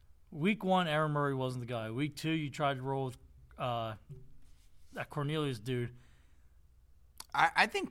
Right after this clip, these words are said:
Speaker 2: Flowers should be
Speaker 1: Flowers should be the quarterback, in
Speaker 2: Yes.
Speaker 1: my opinion.
Speaker 2: He's,
Speaker 1: If
Speaker 2: he's
Speaker 1: I'm
Speaker 2: the only
Speaker 1: Tampa
Speaker 2: one
Speaker 1: Bay,
Speaker 2: move-
Speaker 1: I'm going with Clinton Flowers as a starting quarterback from here on out.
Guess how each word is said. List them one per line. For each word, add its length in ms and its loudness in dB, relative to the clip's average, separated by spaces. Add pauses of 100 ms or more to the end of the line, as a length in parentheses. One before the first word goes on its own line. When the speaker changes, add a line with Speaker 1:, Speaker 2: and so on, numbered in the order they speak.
(120)
Speaker 2:
Flowers 480 6
should 380 -4
be 380 -2
Speaker 1:
Flowers 400 6
should 280 4
be 160 4
the 80 2
quarterback, 500 2
in 80 2
Speaker 2:
Yes. 40 -2
Speaker 1:
my 140 4
opinion. 500 -4 (240)
Speaker 2:
He's, 200 2
Speaker 1:
If 100 -2
Speaker 2:
he's 100 8
Speaker 1:
I'm 100 10
Speaker 2:
the 80 6
only 100 10
Speaker 1:
Tampa 120 6
Speaker 2:
one 100 8
Speaker 1:
Bay, 200 10
Speaker 2:
move- 80 4
Speaker 1:
I'm 240 6
going 300 4
with 160 -6
Clinton 260 0
Flowers 540 0
as 80 -6
a 20 -8
starting 300 -2
quarterback 500 -2
from 180 -4
here 140 -2
on 140 0
out. 220 -6